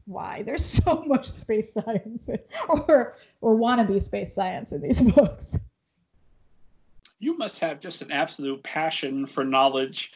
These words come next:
Speaker 2: uh, because you've obviously got the, the, the full scientific brain. You don't, you don't become a pediatrician without a whole lot of science, uh, and, and right brain stuff. And then I've, I've,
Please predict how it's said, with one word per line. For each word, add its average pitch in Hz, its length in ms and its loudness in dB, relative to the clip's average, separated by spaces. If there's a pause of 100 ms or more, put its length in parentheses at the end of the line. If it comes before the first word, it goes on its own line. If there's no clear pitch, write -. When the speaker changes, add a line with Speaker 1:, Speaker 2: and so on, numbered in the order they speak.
(280)
Speaker 2:
uh, 135 80 0
because 147 260 -2
you've 175 120 -2
obviously 185 400 2
got 143 200 2
the, 135 240 -2 (120)
the, 135 100 -4 (140)
the 147 80 0
full 202 260 2
scientific 170 640 2
brain. 170 260 2
You 170 120 -2
don't, 165 320 4
you 147 80 4
don't 156 140 4
become 156 260 2
a 151 40 -2
pediatrician 165 680 2
without 139 220 4
a - 20 6
whole 147 140 4
lot 151 140 6
of 147 60 -4
science, 147 400 0 (440)
uh, 139 280 6
and, 135 380 0
and 139 160 -6
right 147 180 -4
brain 143 220 -4
stuff. 139 340 -4
And 131 140 -10
then 127 160 -6
I've, 123 240 -4
I've, 120 180 -2